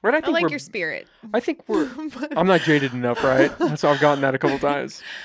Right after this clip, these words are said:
Speaker 1: I haven't been burned by the world enough times.
Speaker 2: Well, I mean, I, I am only jaded as far as, like, the U S law goes, I guess. 'Cause I'm, I'm hopeful in a lot of,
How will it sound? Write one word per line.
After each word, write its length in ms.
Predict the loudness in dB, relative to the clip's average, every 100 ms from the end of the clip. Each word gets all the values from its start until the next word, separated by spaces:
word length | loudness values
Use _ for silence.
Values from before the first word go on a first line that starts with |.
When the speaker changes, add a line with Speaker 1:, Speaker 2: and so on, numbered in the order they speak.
| -18 -20 -20 _
Speaker 1:
I 60 | 0
haven't 160 | 2
been 160 | 0 -2
burned 280 | 0 0 2
by 100 | 0
the 80 | 0
world 240 | -2 -4
enough 240 | -6 -10 -8
times. 420 | -10 -10 -12 -8
Speaker 2:
Well, 360 | -2 0 0 -4
I 100 | -8
mean, 400 | -10 -14 -16 -20 -4
I, 600 | -2 0 -2 -8 -12 -16 _ _ _ _ _ _
I 160 | 0 0
am 580 | 0 -4 -8 -12 -12 -14 _ -12
only 320 | -10 -8 -8
jaded 340 | -6 -4 -4
as 140 | -8 -10
far 240 | -6 -6
as, 180 | -6 -8
like, 380 | -10 -12 -14 _ _ _ -20 _
the 340 | -20 -16 -18 -20 _ _ _ _ _ _ _
U 280 | -14 -10 -8
S 300 | -8 -10 _
law 560 | -14 -12 -10 -10 -12 -14 -18 _ _ -18
goes, 420 | -16 -16 -18 -20 _ -20
I 40 |
guess. 320 | -18 -20 -20 _ _ _ _ -16
'Cause 120 | -4
I'm, 300 | -4 -4 -8
I'm 160 | -8 -6
hopeful 600 | -6 -10 -8 -10 -10 -16 _ _ _
in 100 | -16
a 80 | -14
lot 160 | -12 -12
of, 180 | -14